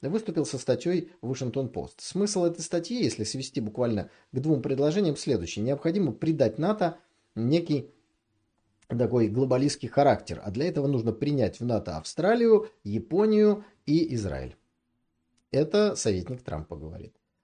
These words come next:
Вопрос. А Израиль должен вступить в нато, потому что он боится Путина? Так что ли?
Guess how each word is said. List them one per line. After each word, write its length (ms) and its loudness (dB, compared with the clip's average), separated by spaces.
Вопрос. 500 0
А 360 2
Израиль 480 6
должен 260 4
вступить 420 -8
в 80 -8
нато, 280 2
потому 340 -2
что 140 -2
он 100 -2
боится 340 0
Путина? 520 -6
Так 180 -6
что 180 -10
ли? 180 -10